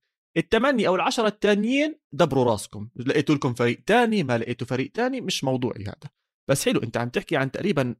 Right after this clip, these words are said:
عشرين بالمية من الفريق على الأغلب يكون فري ايجنت. فوقتها صار في تبادلات كتيرة بين الأندية. لما تبدلت الأندية وتحركت العقود وتبينت المصاري والأمور كلياتها زي هيك، قال لك: "الان اف ال ما بزبطش يضل الموضوع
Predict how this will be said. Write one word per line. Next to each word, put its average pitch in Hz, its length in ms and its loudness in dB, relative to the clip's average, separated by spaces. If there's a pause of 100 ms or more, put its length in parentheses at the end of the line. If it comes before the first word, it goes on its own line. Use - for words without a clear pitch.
(400)
عشرين 120 400 -2
بالمية 165 300 0
من 180 160 0
الفريق 147 380 -2
على 220 180 2
الأغلب 180 560 0
يكون 190 280 0
فري 143 200 -2
ايجنت. 107 400 -4 (420)
فوقتها 247 280 -2
صار 190 220 0
في 196 140 -2
تبادلات 131 720 -2
كتيرة 175 840 -2 (480)
بين 123 160 4
الأندية. - 500 -8 (420)
لما 123 120 -2
تبدلت 196 440 0
الأندية 123 500 -2
وتحركت 127 600 -4
العقود 123 680 2
وتبينت 143 640 0
المصاري 113 840 0
والأمور 131 300 -4
كلياتها 120 420 -2
زي 110 240 -4
هيك، 202 180 -4 (320)
قال 139 100 -4
لك: 165 140 -2
"الان 147 160 -4
اف 147 160 -10
ال 143 120 -4
ما 123 60 -4
بزبطش 120 420 -6
يضل 110 260 0
الموضوع 98 360 -6